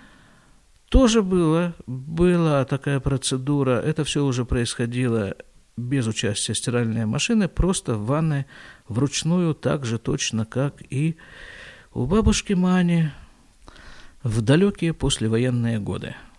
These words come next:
С той лишь разницей, что вода, и холодная, и горячая, лилась прямо из крана и выливалась прямо в канализацию. У бабушки-то, понятно, вся канализация и вообще все удобства были на улице, в том числе туалет.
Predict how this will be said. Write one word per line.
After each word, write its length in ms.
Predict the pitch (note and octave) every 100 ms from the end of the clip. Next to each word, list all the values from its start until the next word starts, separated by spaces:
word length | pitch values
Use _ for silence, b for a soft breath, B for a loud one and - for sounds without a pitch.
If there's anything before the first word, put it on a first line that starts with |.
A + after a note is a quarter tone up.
| _ - - B B B
С 180 | - -
той 220 | - E3+
лишь 260 | D#3+ D3 -
разницей, 500 | E3+ G#3 F3 D#3 D3+
что 220 | - -
вода, 380 | C3 D#3 G#3 G3+
и 100 | D3+
холодная, 580 | - C3 D#3 C#3 C3+ B2+
и 40 |
горячая, 560 | B2 D#3 G3+ - - C3+
лилась 400 | A2+ A2+ D3 -
прямо 400 | - C3+ C3 A2+
из 140 | -
крана 420 | - F#3 G3+ F3+ D#3+ B B B B B -
и 360 | D3 G3 F#3 D3
выливалась 720 | G#2 B2 A#2 C#3 F3 D#3+ -
прямо 500 | - A2+ C#3 C#3 C3
в 140 | -
канализацию. 1080 | - C#3+ C3+ B2 A2+ G#2+ G#2 G2 - E2 D2+ - - _ _ b b b b b
У 60 | -
бабушки-то, 600 | C3+ E3+ D3 - A#2 A2+
понятно, 480 | C#3 F3 F#3+ - C#3
вся 380 | - - C3+
канализация 880 | C3 A#2+ B2 B2+ C3 F3+ E3 - C#3+
и 60 | A2+
вообще 380 | A2+ - - C3+
все 360 | - C3+ B2+ -
удобства 640 | A#2+ A2 C#3+ - - A2
были 300 | A2+ B2+ A#2+
на 120 | A2
улице, 520 | C3 A#2 F2 - - -
в 80 |
том 160 | - -
числе 300 | - G#2+ A2+
туалет. 480 | - F3 F3+ -